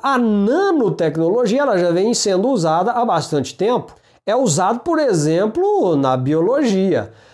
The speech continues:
É, é simples de pensar. Olha, você pensa em modificação genética. A gente não tem aí os alimentos modificados geneticamente? Pois é,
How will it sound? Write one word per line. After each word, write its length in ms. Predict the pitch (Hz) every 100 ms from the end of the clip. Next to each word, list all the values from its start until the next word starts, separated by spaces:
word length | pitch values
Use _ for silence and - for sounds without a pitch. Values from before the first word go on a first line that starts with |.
| - -
É, 300 | 339 160 -
é 80 | 240
simples 580 | - - 403 339 277 233
de 80 | 247
pensar. 640 | 277 262 180 165 127 110 -
Olha, 240 | 185 147
você 320 | 165 - 277
pensa 580 | 269 - 269 294 285 262 269
em 120 | 247
modificação 1200 | 196 202 277 240 233 - 262 254 185 160 208 226
genética. 520 | 190 226 165 120 -
A 40 | 160
gente 240 | 262 269
não 160 | 254 180
tem 200 | 214 202
aí 160 | 190
os 300 | 220 165 120
alimentos 580 | 175 156 147 190 208 170
modificados 720 | 156 170 156 156 156 175 156
geneticamente? 880 | 135 147 147 131 160 180 247 135 - - - - _
Pois 220 | 381 339
é, 260 | 302 233